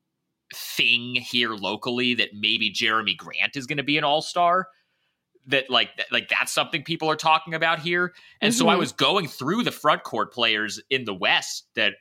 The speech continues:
Speaker 1: are gonna have to be in there. And there are, like, the obvious names like, you know, Jokic and Paul George and, you know, probably LeBron, even though I'm not sure if
Speaker 2: Right.
Speaker 1: that's, you know, b-, but, but he's still LeBron. He's still gonna get a spot, you know, whatever.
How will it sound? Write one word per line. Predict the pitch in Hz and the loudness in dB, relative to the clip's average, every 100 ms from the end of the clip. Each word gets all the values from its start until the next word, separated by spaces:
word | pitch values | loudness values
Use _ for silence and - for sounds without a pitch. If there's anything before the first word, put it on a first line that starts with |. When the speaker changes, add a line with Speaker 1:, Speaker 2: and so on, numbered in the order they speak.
| - | 0
Speaker 1:
are | 123 | 0
gonna | 123 143 120 | 2 0 2
have | 127 123 | 2 0
to | 120 | -2
be | 107 98 | -2 0
in | 123 240 | 0 0
there. | 95 82 95 - - - - | -2 -2 -6 -8 -20 -10 -2
And | 143 139 | -2 2
there | 151 | 2
are, | 147 | 4
like, | 131 123 | 2 2
the | 135 | 0
obvious | 123 135 127 123 - | 4 2 4 0 0
names | 120 120 123 113 | 0 0 0 2
like, | 107 104 - - | 2 0 -6 -2
you | 98 | -2
know, | 87 - _ - | -2 -6 _ -8
Jokic | 123 117 113 113 107 107 107 | -2 -2 -2 -2 -2 -2 -4
and | 98 - | -6 -2
Paul | 127 110 | -2 -2
George | 95 101 101 104 95 | -4 -6 -2 -2 -4
and, | 95 90 87 80 _ | -6 -8 -16 -20 _
you | 87 | -12
know, | 80 82 _ - | -10 -14 _ -10
probably | - 107 104 | -2 0 0
LeBron, | 92 87 90 92 90 | -6 -4 0 0 0
even | 85 85 | -2 -6
though | 82 | -4
I'm | 82 80 _ | -4 -6 _
not | 82 80 - _ - | -8 -8 -8 _ -12
sure | - 80 82 | -10 -10 -10
if | |
Speaker 2:
Right. | 190 185 160 | -4 -2 0
Speaker 1:
that's, | 170 - - - | -2 -6 -14 -10
you | 80 | -10
know, | 73 - _ | -10 -16 _
b-, | 123 | -10
but, | 110 156 160 | -2 -2 0
but | 170 | -2
he's | 165 - | -2 -2
still | 170 127 | 0 0
LeBron. | 107 98 92 | 0 2 2
He's | 95 - | 0 -4
still | 98 | -4
gonna | 92 87 | -4 -2
get | 85 | -2
a | |
spot, | - - 78 78 85 | -4 -8 -6 -6 -8
you | - | -12
know, | 82 | -10
whatever. | 82 73 73 98 | -10 -8 -6 -8